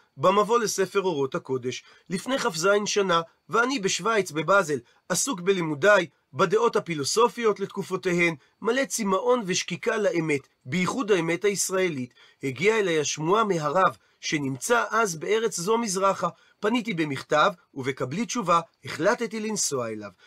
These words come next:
אחרי טבילה במימי הר העין, מצויד בשערי קדושה, מלא ספק וחיקיון, עשיתי את דרכי לרב, בערב ראש חודש אלול, תרע"ה. באתי אליו,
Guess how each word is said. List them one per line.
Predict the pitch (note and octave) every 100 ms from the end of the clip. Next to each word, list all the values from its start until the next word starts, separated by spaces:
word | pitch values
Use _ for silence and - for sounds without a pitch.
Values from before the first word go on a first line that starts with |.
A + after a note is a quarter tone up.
| - _
אחרי | E3 B3 D4
טבילה | E3+ F3 F3 A#3+
במימי | F#3+ E3 D#3 F#3+ G3
הר | E3 C#3
העין, | D3+ F3 F3 _ -
מצויד | D3 - A#3 A#3+ A3+ D#3
בשערי | D3 C#3+ C3+ F#3+
קדושה, | B2 B2+ - G#3 F#3 _ _ -
מלא | F#3 A#3+ C4
ספק | - G3 - A#3+ A3+ D3
וחיקיון, | D#3+ D#3+ - D3+ G3+ F#3 - _ -
עשיתי | E3 - C4+ B3
את | G3
דרכי | F#3 D#3+ B3
לרב, | B3 G3 G3 F#3 _ _ -
בערב | D#3+ A#3 A#3+ F#3+
ראש | D#3 -
חודש | G#3+ A3 A#3 A#3
אלול, | G3 B2+ G2+
תרע"ה. | G3 G#3 A3+ A3+ D#3+ C#3+ D#3+ F3+ D#3 C3 - _ _ _
באתי | C#3+ C4 C4+ A#3+
אליו, | G#3+ F#3